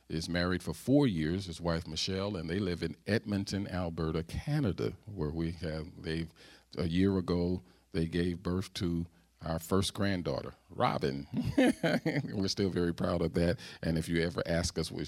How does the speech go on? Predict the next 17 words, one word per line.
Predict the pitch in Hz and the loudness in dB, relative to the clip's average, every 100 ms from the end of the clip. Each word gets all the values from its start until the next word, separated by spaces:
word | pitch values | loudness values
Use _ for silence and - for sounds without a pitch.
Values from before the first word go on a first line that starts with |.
| - | -2
uh, | 78 | -2
the | 80 | 0
pictures | - 80 87 85 | 2 2 2 0
are | 80 85 82 | 0 -2 0
readily | 82 87 85 87 | 2 4 2 2
available | 80 80 82 82 69 | 2 2 2 2 2
on | 80 | 2
the | 82 | 2
phone. | - 76 64 - - - | 2 2 0 -6 -10 -12
<laughs> | - - - | -12 -14 -12
They're | - - 73 | -6 -4 0
readily | 73 95 123 113 98 | 8 10 12 10 8
available | 98 95 87 82 | 8 6 6 4
on | 82 85 | 6 4
the | 82 | 2
phone. | 69 64 - | 0 0 -2
<laughs> | - | 4